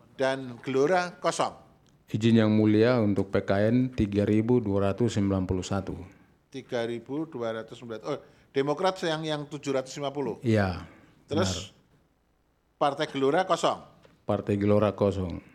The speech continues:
Speaker 1: Ini yang di distrik yang dipersoalkan?
Speaker 2: Iya.
Speaker 1: Oke. Apalagi yang bisa disampaikan anggota K P U?
Speaker 2: Eh,
Speaker 1: Petrus.
Speaker 2: terkait dengan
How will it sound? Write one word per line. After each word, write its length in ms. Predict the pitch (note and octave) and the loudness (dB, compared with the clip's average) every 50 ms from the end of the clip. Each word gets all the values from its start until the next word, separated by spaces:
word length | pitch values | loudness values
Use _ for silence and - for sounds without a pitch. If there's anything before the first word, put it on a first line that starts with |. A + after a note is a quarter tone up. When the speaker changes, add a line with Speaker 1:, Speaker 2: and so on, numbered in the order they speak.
| - | -14
Speaker 1:
Ini 320 | - C#3 D3 D3+ F3+ F#3+ F#3 | -10 -8 -6 -4 -2 -2 -2
yang 160 | E3+ E3 E3 | -2 -2 -4
di 160 | C#3+ C3+ C3+ C3 C3 | -4 -4 -4 -4 -4
distrik 400 | C3+ B2+ - - D#3+ E3 D#3+ D#3 | -4 -6 -6 -6 -6 -8 -6 -6
yang 160 | D3+ C#3+ C#3 | -6 -8 -6
dipersoalkan? 720 | C3 C3+ B2+ - C3 B2 D3 C3+ C3 C3 B2+ C#3 B2+ G#2+ F#2 F#2 - - _ _ _ | -8 -10 -8 -8 -8 -4 -2 -2 -2 -2 -2 -2 -2 -4 -4 -10 -20 -20 _ _ _
Speaker 2:
Iya. 400 | - A#2 A2 G#2 G2 F#2 F2+ F2 E2+ - - C4+ C4+ - - _ - - G2 | -2 0 2 2 2 0 -4 -8 -10 -14 -16 -18 -18 -20 -20 _ -20 -20 -20
Speaker 1:
Oke. 480 | F#2+ _ _ - G#2 G2 F#2 F2 D#2+ C2+ - D#2+ _ _ _ _ _ _ _ _ _ _ _ _ _ _ _ _ _ _ _ _ _ - | -20 _ _ -18 -18 -16 -16 -16 -18 -20 -20 _ _ _ _ _ _ _ _ _ _ _ _ _ _ _ _ _ _ _ _ _ _ -10
Apalagi 560 | - B2+ C#3+ D3 C#3+ C#3+ - F3+ D#3+ C3 A2+ A#2 | -6 -2 0 0 0 0 -2 -4 -4 -4 -6 -6
yang 160 | C#3 C3 B2 B2+ | -8 -6 -6 -6
bisa 160 | A#2 C3 B2 | -4 -4 -6
disampaikan 560 | A#2 - - B2+ B2 C3+ C3+ - C3+ A#2+ G2 F2+ F2 - _ _ _ _ _ _ _ _ | -4 -4 -6 -6 -4 -6 -6 -4 -4 -6 -6 -8 -12 -20 _ _ _ _ _ _ _ _
anggota 400 | - G#2+ A2 A2+ G#2+ G#2+ A2+ G#2 | -18 -14 -12 -12 -10 -10 -10 -12
K 80 | G#2 G#2+ | -12 -12
P 80 | G#2+ A#2 A#2 | -12 -12 -12
U? 160 | A2+ G#2+ F#2+ - _ _ _ _ _ _ - | -12 -12 -14 -18 _ _ _ _ _ _ -10
Speaker 2:
Eh, 560 | - A2+ A2 A2 A2 A2 A2 A2 G#2+ G#2+ G#2 G#2 G#2 | -4 0 2 2 4 4 4 4 2 2 2 2 0
Speaker 1:
Petrus. 480 | G#2 G2+ B2+ B2 G#2+ - - - - _ | -2 -2 -4 -6 -8 -10 -12 -20 -10 _
Speaker 2:
terkait 480 | - A#2+ A2 - - - A#2 A#2 A#2 | 0 0 0 0 0 0 0 2 2
dengan 560 | G#2 A2 A2 G#2+ G#2+ G#2+ G#2+ G#2 G#2 G#2 G2 | 2 2 2 2 2 2 2 2 0 -2 -4